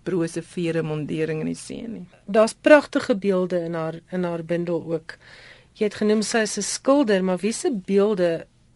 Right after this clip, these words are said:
Speaker 2: word op die foto's in, in die bundel uitgebeeld? En hoe pas dit in by die bundel? Vorm 'n deel van die tema?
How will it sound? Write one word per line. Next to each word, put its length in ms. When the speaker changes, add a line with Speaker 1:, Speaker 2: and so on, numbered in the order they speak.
Speaker 2:
word 380
op 100
die 100
foto's 420
in, 140
in 120
die 100
bundel 360
uitgebeeld? 640
En 120
hoe 100
pas 260
dit 120
in 280
by 80
die 120
bundel? 440
Vorm 300
'n 60
deel 180
van 140
die 140
tema? 440